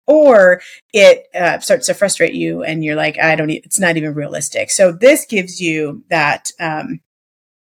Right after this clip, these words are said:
it's just a range that you can play with. And I don't know what I did to call you out last time, but I think that that's the goal step that you're talking about right there.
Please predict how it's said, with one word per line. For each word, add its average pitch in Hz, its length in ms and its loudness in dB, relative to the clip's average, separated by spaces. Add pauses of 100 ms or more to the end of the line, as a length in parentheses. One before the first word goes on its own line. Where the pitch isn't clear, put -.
(260)
it's 190 140 -2
just - 160 -4
a 247 100 6
range 214 460 -2
that 170 140 -2
you 170 100 -6
can 156 340 -10 (120)
play 151 160 0
with. - 280 -8 (360)
And 156 340 -10
I 180 140 4
don't 247 100 4
know 269 100 2
what 269 140 4
I 254 60 4
did 247 220 4
to 196 80 -2
call 220 200 2
you 196 160 2
out 190 320 0
last 156 540 -6
time, 139 340 -6
but - 300 -2
I 180 100 2
think 190 280 -6
that 180 140 0
that's - 360 -4
the 156 360 -4 (520)
goal 170 200 2
step 151 340 -6
that 151 100 -6
you're 151 100 -6
talking - 280 -6
about 143 140 -6
right - 160 -10
there. - 220 -8